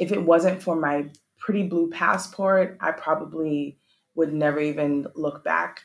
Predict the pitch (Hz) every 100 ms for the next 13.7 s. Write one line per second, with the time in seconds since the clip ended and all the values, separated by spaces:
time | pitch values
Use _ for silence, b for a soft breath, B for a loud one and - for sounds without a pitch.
0 | - 139 196 185 208 208 214 - - 226
1 | 220 - 165 208 - 269 277 269 269 B
2 | B B 165 160 170 170 185 - 240 240
3 | 240 220 208 202 - 202 - 190 185 185
4 | 165 156 - 160 170 196 220 226 226 170
5 | 165 143 180 247 277 - 190 180 - 190
6 | 180 - - _ _ _ _ 208 208 214
7 | - - - 147 160 170 156 147 139 135
8 | - 139 127 127 151 - _ - 160 156
9 | - 170 160 151 160 - 156 - 165 151
10 | 156 143 151 139 127 - - b b b
11 | b b 196 190 - 226 233 208 - 240
12 | 233 214 233 226 202 190 - 180 170 165
13 | - 185 - - 185 196